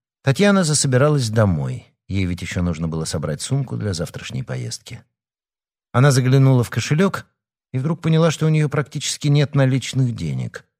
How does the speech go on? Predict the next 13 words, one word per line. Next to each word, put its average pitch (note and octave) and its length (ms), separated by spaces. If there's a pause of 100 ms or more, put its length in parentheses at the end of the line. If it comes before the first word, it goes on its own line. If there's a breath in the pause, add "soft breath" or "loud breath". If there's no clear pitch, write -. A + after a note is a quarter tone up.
(440)
Татьяна D3 320
решила C#3+ 360
добежать C3+ 400
до C3+ 80
ближайшего C#3 540
банкомата, C#3 640
а F#2 40
уж F#2+ 180
потом A2 260
ехать E2 320
в D#2+ 40
особняк D#2 420
Морозовых. D2 580